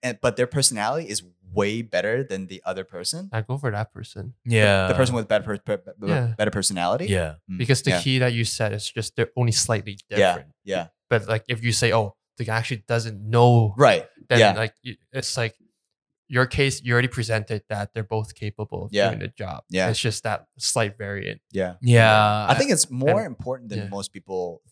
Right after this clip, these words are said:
Speaker 1: think it is. You know,
Speaker 2: Yeah.
Speaker 1: the, the, the, the personality side of it,
Speaker 2: Yeah.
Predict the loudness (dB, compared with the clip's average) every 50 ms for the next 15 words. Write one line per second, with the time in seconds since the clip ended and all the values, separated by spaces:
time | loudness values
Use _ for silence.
0 | _ _ -12 -12 -10 -10 -8 -6 -6 -6 -6 -8 -12 -14 -12 _ -8 -6 -6 -6
1 | -6 -10 -12 -12 -14 -16 -16 -14 -14 -14 -14 _ _ _ _ _ -10 -10 -10 -10
2 | -10 -14 -18 _ _ -18 -12 -8 -4 -2 -2 -2 -2 -2 -4 -6 -6 -4 -4 -4
3 | -4 -4 -6 -10 -10 -12 -12 -14 -14 _ -20 -20